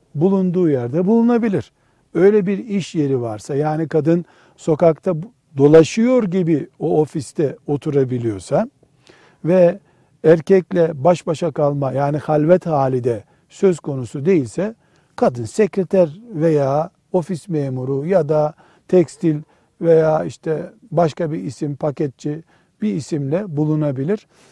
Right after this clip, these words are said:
Bu aksi takdirde çaycı olması da, temizlikçi olması da, e, sekreter olması da sonucu değiştirmiyor. Müslüman kadının onurunun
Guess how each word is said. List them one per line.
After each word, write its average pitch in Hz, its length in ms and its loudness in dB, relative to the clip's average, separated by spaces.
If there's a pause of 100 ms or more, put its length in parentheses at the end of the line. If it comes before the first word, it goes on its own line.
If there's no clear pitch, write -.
(260)
Bu 180 340 -6
aksi 170 340 -6
takdirde 160 680 -2 (360)
çaycı 175 420 0
olması 156 520 -4
da, 139 260 -2 (560)
temizlikçi 165 600 -2
olması 151 540 -4
da, 143 300 -2 (460)
e, 135 240 -4
sekreter 175 520 -2
olması 151 540 -2
da 165 140 -2
sonucu 160 500 -4
değiştirmiyor. 151 720 -2 (440)
Müslüman 147 540 -6
kadının 147 540 -2 (520)
onurunun 165 760 0